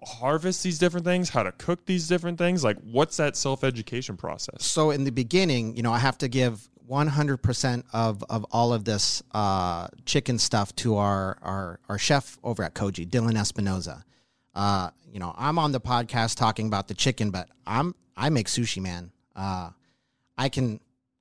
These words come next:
Speaker 2: I, I have the knowledge because I've been watching him and I'm, you know, been there kind of the whole time, but I can't get behind that chicken and do what he's doing, you know? So he's really the star of the show. Uh, but that being said, when we started out,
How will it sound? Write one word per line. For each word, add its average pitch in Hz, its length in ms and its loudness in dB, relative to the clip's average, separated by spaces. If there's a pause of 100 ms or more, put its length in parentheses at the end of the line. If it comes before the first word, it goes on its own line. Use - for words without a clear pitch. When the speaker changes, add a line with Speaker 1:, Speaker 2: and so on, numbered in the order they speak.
(200)
Speaker 2:
I, 131 200 2
I 135 100 2
have 139 200 2
the 120 80 -2
knowledge 214 500 0
because 147 280 2
I've 123 120 2
been 113 140 -6
watching 185 340 2
him 233 200 0
and 135 200 2
I'm, 123 320 2 (100)
you 123 100 -6
know, 101 320 -4
been 160 300 -2
there 165 300 4
kind 156 200 -2
of 151 80 2
the 139 80 4
whole 151 160 2
time, 160 320 2
but 135 220 2 (640)
I 139 120 2
can't 139 440 -4
get 135 200 -2
behind 120 380 2
that 110 140 -2
chicken 110 360 -2
and 104 240 -6
do 104 120 -6
what 104 140 -10
he's 95 200 -10
doing, 98 460 -4
you 110 100 -8
know? 98 100 -2
So 123 180 0
he's 151 260 0
really 151 200 2
the 123 120 -2
star 131 320 2
of 117 80 -2
the 117 80 -6
show. 117 480 0 (440)
Uh, 113 360 2
but 151 200 -2
that 170 180 2
being 160 140 0
said, 175 220 2
when 147 140 0
we 143 100 2
started 139 380 2
out, 156 280 2